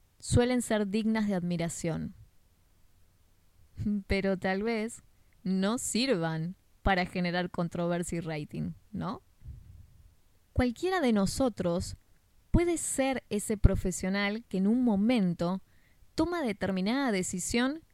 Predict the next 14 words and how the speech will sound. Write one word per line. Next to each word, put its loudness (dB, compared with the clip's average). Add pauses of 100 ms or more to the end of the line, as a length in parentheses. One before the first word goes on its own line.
(180)
y -2
afecta 2
su -2
imagen, -2 (800)
para 2
bien -2 (800)
o 0
para 0
mal. -6 (1900)
Ninguno 2 (320)
de 0
nosotros -2
está -6
exento -2